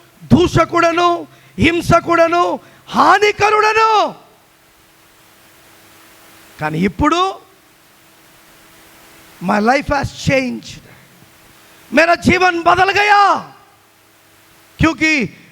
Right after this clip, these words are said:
परमेश्वर का वचन मेरा जीवन को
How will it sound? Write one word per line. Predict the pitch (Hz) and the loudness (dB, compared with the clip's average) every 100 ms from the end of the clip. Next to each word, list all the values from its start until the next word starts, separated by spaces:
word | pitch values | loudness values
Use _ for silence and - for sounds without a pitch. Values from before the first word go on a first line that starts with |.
| _ _ | _ _
परमेश्वर | 294 311 311 320 320 - 320 311 | 0 2 2 2 0 0 0 0
का | 311 302 | 2 2
वचन | 302 294 302 277 214 - - - - | 2 2 0 0 -6 -14 -20 -8 0
मेरा | 254 247 233 | 2 2 0
जीवन | - 254 254 247 | 0 0 2 0
को | - 233 214 185 | 0 0 2 0